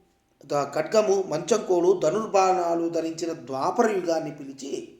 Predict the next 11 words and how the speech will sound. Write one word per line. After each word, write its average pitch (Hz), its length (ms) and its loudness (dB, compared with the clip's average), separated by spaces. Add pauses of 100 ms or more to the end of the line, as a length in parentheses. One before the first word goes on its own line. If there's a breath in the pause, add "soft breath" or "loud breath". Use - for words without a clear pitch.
(800 soft breath)
భూమిపై 220 540 6
ఎనిమిది 208 560 2
లక్షల 196 420 4
అరవై 190 680 6
నాలుగు 180 400 2
వేల 190 420 6
సంవత్సరాలు 185 680 0
తన 170 220 -2
ధర్మాన్ని 180 560 -2
ప్రవర్తింపజేయమని 156 1040 -6
ఆదేశించాడు. 131 800 -12